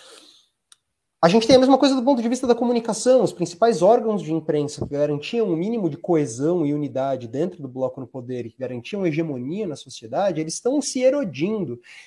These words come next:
E hoje existe uma proliferação, por exemplo, de canais de redes sociais que fazem com que, de novo, esse caráter centrífugo gere uma certa confusão generalizada quanto ao que é a concepção de mundo e o horizonte estratégico do país.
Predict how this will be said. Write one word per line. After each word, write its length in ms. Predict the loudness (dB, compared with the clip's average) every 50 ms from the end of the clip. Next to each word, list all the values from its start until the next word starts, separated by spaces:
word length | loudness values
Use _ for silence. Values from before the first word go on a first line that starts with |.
| _ 4
E 80 | 6
hoje 300 | 6 8 6 6 4 0
existe 440 | 0 -2 -2 -2 -4 -4 -4 -4 -4
uma 160 | -4 -4 -2
proliferação, 760 | -2 -2 -2 0 -2 -2 -2 0 0 0 -2 -4 -4 -2 -2 -2
por 180 | -2 -2 -2
exemplo, 440 | -2 -2 -2 -2 -4 -4 -6 -8 -10
de 100 | -12 -12
canais 420 | -12 -10 -10 -8 -6 -8 -8 -8 -10
de 120 | -14 -14
redes 240 | -14 -14 -14 -14 -18
sociais 520 | -18 -16 -10 -4 0 2 2 0 0 -4 -12 -20 -20 -20 -20 _ _
que 320 | _ 0 2 4 4 4 4
fazem 400 | 6 6 6 6 6 4 0 -2
com 200 | 0 -2 -2 -2
que, 120 | -2 -4
de 100 | -4 0
novo, 320 | 2 6 6 6 6 6 4
esse 140 | -2 0
caráter 340 | 2 4 4 4 4 2 0
centrífugo 840 | -2 -2 -2 -2 -2 -2 -2 0 2 2 0 0 -2 -6 -4 -4 -6
gere 440 | -4 0 4 6 6 6 6 4
uma 160 | 2 0 -2 -2
certa 340 | -2 -2 -2 -2 -4 -6
confusão 640 | -6 -4 -2 -2 -2 -2 0 0 2 4 4 4 4
generalizada 760 | 2 0 -2 0 0 0 0 0 0 -2 0 0 0 0 -2 -4
quanto 260 | -6 -6 -6 -2 -2
ao 100 | -2 -2
que 280 | -4 -4 -2 0 2 2
é 60 | 2
a 80 | 2 0
concepção 600 | -2 -4 -8 -6 -8 -12 -12 -12 -10 -8 -8 -8
de 120 | -6 -6
mundo 260 | -6 -6 -4 -4 -4
e 60 | -4 -2
o 60 | -2
horizonte 320 | -4 -4 -4 -6 -8 -8
estratégico 680 | -6 -4 -4 -4 -4 -2 -2 0 0 0 0 -2 -8 -16
do 60 | -12
país. 420 | -8 -6 -6 -6 -8 -10 -14 -20